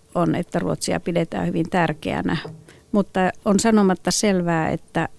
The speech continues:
että se on semmoinen oppiaine, josta esimerkiksi Opetushallituksen tuon tuostakin tuli sitten semmoista,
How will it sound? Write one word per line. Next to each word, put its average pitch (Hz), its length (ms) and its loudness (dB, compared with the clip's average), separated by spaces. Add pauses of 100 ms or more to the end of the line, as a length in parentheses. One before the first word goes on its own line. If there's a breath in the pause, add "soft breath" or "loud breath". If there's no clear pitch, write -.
että 180 220 -4
se 202 120 -4
on 165 140 0
semmoinen 175 440 4
oppiaine, 160 580 0
josta - 380 -4
esimerkiksi 165 300 -4
Opetushallituksen 180 960 0
tuon 165 240 -2
tuostakin - 560 -6
tuli 160 240 -4
sitten - 280 -4
semmoista, 160 380 -2